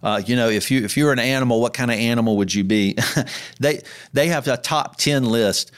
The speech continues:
and they say these things are basically, uh, foolish. They don't actually provide any valuable, rational way to hire somebody. Like, to that animal lover question, the book says, "Not only do questions like this lack any relevance or scientific basis, but they are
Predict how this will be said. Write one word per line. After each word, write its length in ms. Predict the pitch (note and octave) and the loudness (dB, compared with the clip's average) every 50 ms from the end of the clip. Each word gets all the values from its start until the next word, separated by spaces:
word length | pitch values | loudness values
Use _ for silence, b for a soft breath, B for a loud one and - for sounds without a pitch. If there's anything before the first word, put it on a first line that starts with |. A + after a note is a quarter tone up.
| B B B B B B B | B B B B B B B
and 120 | - C#3+ C3+ | -2 0 2
they 80 | C#3 | 2
say 200 | C3 - D#3 C#3 | 2 0 0 0
these 200 | B2 D3 D#3 - | 0 0 0 0
things 220 | - E3+ D3+ C3 B2+ | 0 0 0 0 0
are 60 | B2+ | 0
basically, 680 | A#2 B2 C3 C#3 - - B2 - - G#2+ F#2+ F2+ F#2 - | 2 2 0 2 0 0 -2 -2 0 0 0 0 -2 -2
uh, 180 | F2 G2+ F#2 - | -2 -2 -2 -2
foolish. 500 | - - F#3 C4 B2 F2 - - - - | 0 2 2 2 2 0 -2 -2 -2 0
They 140 | A#2+ A#2 | 0 0
don't 200 | A#2 C3+ C3 - - | 0 0 0 -2 -2
actually 340 | - C3 C#3 C3+ - - - | -2 -4 -2 -2 -2 -2 -2
provide 540 | - - G#2+ F#2 A2+ A#2+ A#2+ A2+ G2+ F#2+ - | -2 -2 -2 0 0 0 0 -2 -2 -4 -2
any 280 | - B2 C3 C3+ C3 A#2+ | 0 2 2 2 2 0
valuable, 760 | G#2 - F2+ E2 A2 G#2+ A2+ B2 C#3 C#3 B2 G#2+ B2 A#2+ G#2 | -2 -4 -6 -4 -4 -2 -2 -2 -2 -4 -2 -2 0 0 2
rational 540 | G2 A2 A2+ A#2 B2 - - B2 A2 G2 | 2 0 0 0 -2 -2 -2 -2 -2 0
way 180 | F#2 G2+ G#2 G#2 | 0 0 0 0
to 80 | F2+ E2 | -2 -4
hire 420 | - - A#2+ A#2+ C3+ C#3 B2+ G2+ | -4 -4 -4 -2 -2 -2 -2 -4
somebody. 540 | - - F#2+ F2+ F2 F2 D#2+ D#2+ D#2+ E2 B B B B B - | -4 -4 -4 -2 -2 -2 -2 -2 -4 -6 B B B B B -4
Like, 240 | C3+ C3 B2+ - | -4 -4 -4 -4
to 120 | - - D3+ | -2 0 2
that 260 | D3+ C#3+ C3 - - | 2 2 0 0 0
animal 440 | C3+ C3+ C#3+ D3+ D3+ C#3+ C3 A#2+ G#2+ | -2 0 0 0 0 0 0 2 2
lover 300 | G#2 A#2+ B2+ B2 A2+ G#2 | 2 0 0 0 -2 -4
question, 560 | - - C3+ C3 B2 A#2 - - A2 G2 F#2+ B B B B B | -4 -2 -2 0 0 0 -2 -2 -2 -2 -4 B B B B B
the 80 | A#2+ A#2 | -2 0
book 240 | G#2+ C3+ C3+ A#2+ - | 2 2 0 0 0
says, 240 | - B2+ A2 G#2 B B B B B | -2 -2 -2 -2 B B B B B
"Not 220 | - D3+ D#3+ E3+ E3+ | -2 -2 0 0 0
only 240 | E3 D#3+ D3+ C3+ | 0 0 0 0
do 180 | A#2 A#2+ B2+ A2 | 0 0 -2 -2
questions 500 | - - D3 C#3 C3 - - B2 G#2 - | 0 0 0 0 0 0 -2 -2 -2 0
like 200 | A#2 A#2 A2 - | 0 0 0 0
this 260 | A#2 C3 B2 A2+ - B B B | 0 0 2 0 0 B B B
lack 440 | - G#2 G#2 A2+ A#2+ B2 A#2 - - - | -4 0 0 2 2 0 -2 -6 -8 -4
any 300 | B2 C3 C3+ D3 E3 E3+ | 0 0 2 2 4 4
relevance 640 | D#3+ C#3 C3+ C3 B2+ A2+ G2 D2 - D#2+ C2+ - G#2+ | 4 4 4 2 2 0 -2 -4 -4 -6 -4 -2 -2
or 80 | G2+ | 0
scientific 760 | - - B2 A#2 A2+ A2+ G#2+ A2 - A2+ G#2 - G2+ F#2+ G#2 F2 | 0 0 0 0 0 0 -2 0 0 -2 -2 -2 -4 -6 -4 -2
basis, 460 | G2+ G#2 A2 G#2+ - - G#2 F#2 - | 0 0 0 0 0 -2 -2 -2 -2
but 200 | - G#2+ G2 - | -2 -4 -2 0
they 120 | A#2+ A2+ | 0 0
are 160 | G#2+ G#2 G2+ | 0 0 -2